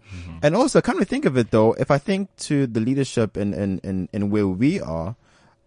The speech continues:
Speaker 2: I, I could, I could argue that, you know, um, there are some people there who, who cannot speak English that well, who aren't that art-, uh,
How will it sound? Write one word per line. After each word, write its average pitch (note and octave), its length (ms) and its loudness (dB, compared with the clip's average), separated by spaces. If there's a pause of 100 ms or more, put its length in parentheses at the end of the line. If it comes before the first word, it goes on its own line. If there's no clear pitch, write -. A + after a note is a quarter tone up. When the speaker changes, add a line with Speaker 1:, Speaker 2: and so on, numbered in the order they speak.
Speaker 2:
I, C3+ 180 2
I C#3 60 0
could, C#3 400 -2
I C3 100 -2
could C3+ 360 -2
argue F3 400 0
that, G#2 380 -2 (460)
you A#2+ 140 -2
know, B2+ 320 2 (300)
um, A#2+ 580 2 (200)
there B2 100 2
are - 20 4
some F3 160 -2
people D#3+ 240 -2
there B2+ 240 4
who, B2 480 0
who C3 100 0
cannot E3+ 360 -4
speak - 380 -2
English F2 400 -6
that E2 160 -10
well, - 280 -14 (540)
who B2 100 0
aren't G3 240 0
that D3+ 100 6 (300)
art-, B2+ 160 0
uh, G#2 80 -2